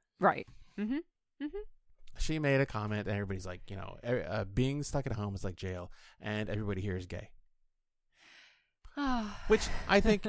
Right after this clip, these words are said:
Speaker 1: <laughs>
Speaker 2: is semi-funny,
Speaker 1: It
Speaker 2: but
Speaker 1: is kinda,
Speaker 2: it's
Speaker 1: yeah.
Speaker 2: the problem is, is that everybody then turns around and goes,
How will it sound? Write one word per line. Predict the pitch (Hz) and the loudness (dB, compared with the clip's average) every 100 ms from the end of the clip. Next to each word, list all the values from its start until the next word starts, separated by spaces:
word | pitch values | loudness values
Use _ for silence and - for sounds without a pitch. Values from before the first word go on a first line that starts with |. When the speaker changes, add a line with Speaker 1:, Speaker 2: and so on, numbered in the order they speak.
| 196 | -4
Speaker 1:
<laughs> | - | 2
Speaker 2:
is | 170 156 - - | 2 2 -4 -6
semi-funny, | - 180 160 156 151 - 170 143 123 - | 0 4 6 6 4 2 0 0 -2 -6
Speaker 1:
It | 185 | 0
Speaker 2:
but | 147 | 2
Speaker 1:
is | 135 | 2
kinda, | - 151 165 196 - | -4 -6 -6 -10 0
Speaker 2:
it's | 160 254 | 4 4
Speaker 1:
yeah. | - | 6
Speaker 2:
the | 156 | 6
problem | - 175 175 135 | 8 10 8 8
is, | 113 107 | 4 4
is | 113 | 0
that | 113 107 | 0 0
everybody | 123 120 117 113 | 0 0 0 -2
then | 110 104 | -2 0
turns | 110 101 | 0 0
around | 104 | -2
and | 98 | -2
goes, | 95 | -4